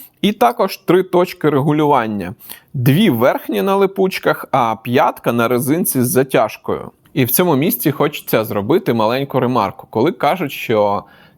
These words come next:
ті чи інші сандалі, вони для трекінгу або для хайкінгу,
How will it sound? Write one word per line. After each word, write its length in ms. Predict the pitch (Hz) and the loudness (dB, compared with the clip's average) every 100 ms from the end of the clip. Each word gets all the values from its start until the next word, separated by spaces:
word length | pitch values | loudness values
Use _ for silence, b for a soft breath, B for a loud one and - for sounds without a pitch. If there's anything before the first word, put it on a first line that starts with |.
| _ | _
ті 140 | 190 | -2
чи 160 | 185 190 | 0 2
інші 260 | 180 - | 2 0
сандалі, 600 | 147 139 135 - 139 135 | -2 0 0 2 0 -2
вони 320 | 110 107 107 110 | -4 -4 -2 -4
для 280 | 104 98 | -2 -2
трекінгу 540 | 95 135 190 - 175 143 | -2 -2 -2 -2 -2 0
або 320 | 110 101 107 | 0 -2 -4
для 260 | 98 95 - | -4 -4 -4
хайкінгу, 680 | - 170 - 180 127 117 | -2 -2 -2 -4 -2 -4